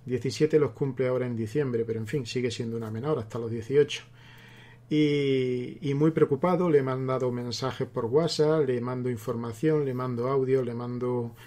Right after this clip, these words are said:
portadas de periódicos. Eh, por favor, hija, quédate en casa,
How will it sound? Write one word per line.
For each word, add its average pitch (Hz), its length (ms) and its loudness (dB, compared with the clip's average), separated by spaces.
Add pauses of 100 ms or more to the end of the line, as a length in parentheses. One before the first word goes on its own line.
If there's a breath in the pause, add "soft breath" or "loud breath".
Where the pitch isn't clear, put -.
(200 loud breath)
portadas 127 540 0
de 127 100 -2
periódicos. 135 720 0 (580 loud breath)
Eh, 120 480 -2
por 113 120 -8
favor, 135 380 0
hija, 139 280 0
quédate 123 340 -6
en 113 100 -8
casa, 143 500 -2